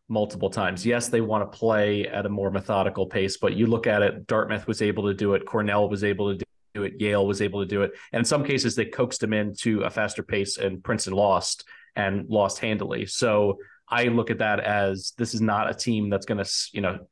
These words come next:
throw the clamps on the entire tempo and be able to grind out, you know, a ten point loss to Arizona. So in general, there's some other teams in this tournament that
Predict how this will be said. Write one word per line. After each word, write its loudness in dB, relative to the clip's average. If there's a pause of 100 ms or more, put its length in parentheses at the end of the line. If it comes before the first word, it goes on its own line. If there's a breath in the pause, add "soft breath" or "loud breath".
throw 2
the -2
clamps -2
on 0
the -2
entire 0
tempo 2 (260 loud breath)
and -4
be 0
able -2
to -4
grind 2
out, 2
you -6
know, 0
a -2
ten -4
point -2
loss 2 (680 loud breath)
to -2
Arizona. 2
So 0 (280 loud breath)
in 2
general, 4
there's 4
some 2
other 4
teams 0
in -4
this -4
tournament -2
that 0